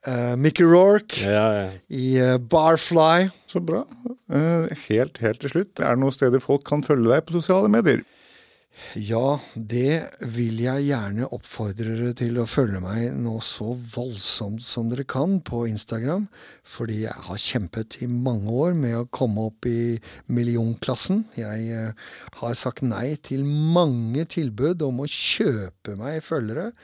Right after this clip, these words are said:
Speaker 1: men jeg kan love dere, jeg skal ikke kjøpe dere, men jeg skal sende dere et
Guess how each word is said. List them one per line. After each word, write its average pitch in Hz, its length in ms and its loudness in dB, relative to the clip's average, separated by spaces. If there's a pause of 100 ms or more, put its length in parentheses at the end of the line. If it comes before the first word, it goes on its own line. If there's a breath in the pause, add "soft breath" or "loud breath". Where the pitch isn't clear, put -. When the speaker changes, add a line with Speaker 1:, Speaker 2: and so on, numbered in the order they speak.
(340 loud breath)
Speaker 1:
men 123 320 -4
jeg 127 180 -4
kan 139 220 2
love 110 360 2
dere, 151 200 -2 (140)
jeg - 100 -6
skal - 200 -6
ikke - 200 -6
kjøpe 101 420 -4
dere, 170 280 -6
men 120 180 -4
jeg 113 180 -8
skal - 220 -6
sende 82 460 -6
dere 92 160 -8
et - 160 -14